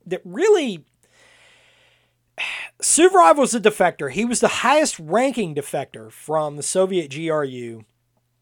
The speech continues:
He was a general, and, you know, it, it,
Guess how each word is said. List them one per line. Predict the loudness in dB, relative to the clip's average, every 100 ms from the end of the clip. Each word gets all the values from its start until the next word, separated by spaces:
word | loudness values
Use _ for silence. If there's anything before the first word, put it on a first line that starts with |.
| _ _ -12
He | -4 -2
was | 2
a | 0
general, | 2 -2 -2 -8 -14 -18 _ -12
and, | -6 -2 0 0 0 -6 -10 -18 _ _ _ _
you | _ -10 -6
know, | -6 -6 -14 -20 -20 -20 -20 -20 -20 _ -12
it, | -12 -10
it, | -12